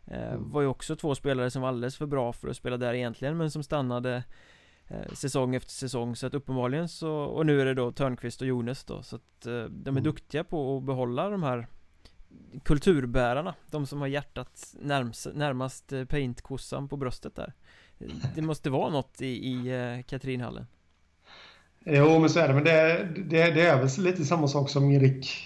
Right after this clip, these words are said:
Speaker 2: Jones sa där, att han, han berömde ju allting, och det är klart att han gör det eftersom han tillhör klubben, men, men på något sätt så kändes det väldigt, väldigt trovärdigt att,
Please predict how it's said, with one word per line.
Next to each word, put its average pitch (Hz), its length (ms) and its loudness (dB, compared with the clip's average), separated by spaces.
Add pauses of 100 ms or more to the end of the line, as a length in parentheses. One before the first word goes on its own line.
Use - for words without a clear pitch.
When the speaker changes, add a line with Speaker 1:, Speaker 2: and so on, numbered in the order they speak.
(320)
Speaker 2:
Jones 139 580 6
sa 117 260 2
där, 165 180 4
att 127 380 0 (840)
han, 170 220 6
han 151 140 10
berömde 147 340 10
ju 151 80 10
allting, 135 480 6
och 135 80 6
det 139 80 8
är 135 40 4
klart 135 280 4
att 131 80 -6
han 131 120 4
gör 123 300 4
det 117 100 0
eftersom 120 400 -2
han 117 100 -2
tillhör 120 340 4
klubben, 135 520 6
men, 135 200 6
men 143 140 4
på 147 60 0
något 139 280 8
sätt 147 180 4
så 139 60 2
kändes 135 300 6
det 139 80 4
väldigt, 131 300 6
väldigt 127 180 4
trovärdigt 131 560 4
att, - 240 2